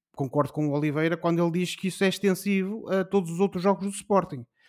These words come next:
Agora, eh, há aqui depois é um pecado original, entre aspas, que tem a ver com o facto, eh, de a equipa do Sporting, eh, o plantel do Sporting,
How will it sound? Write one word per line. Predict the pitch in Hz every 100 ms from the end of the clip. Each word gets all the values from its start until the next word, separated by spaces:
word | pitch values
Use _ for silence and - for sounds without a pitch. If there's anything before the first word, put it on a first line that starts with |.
| _ - - -
Agora, | 156 160 123 110 -
eh, | 127 -
há | 135
aqui | -
depois | 151 - 165 143
é |
um | 170 170
pecado | - 185 175
original, | 180 180 165 175 175 185
entre | 170 165 170
aspas, | 175 - 196 -
que | -
tem | 202 190
a |
ver | 185 196
com | 202 196
o | 180
facto, | - 208 202 - 233 - _ - - -
eh, | 175 175 175
de | 165 160 190 190
a | 185
equipa | 185 - 185 151
do | 135 139
Sporting, | - - 175 175 175 202 214
eh, | 139
o | 127
plantel | - 160 143 160
do | 139
Sporting, | - - 151 143 - 170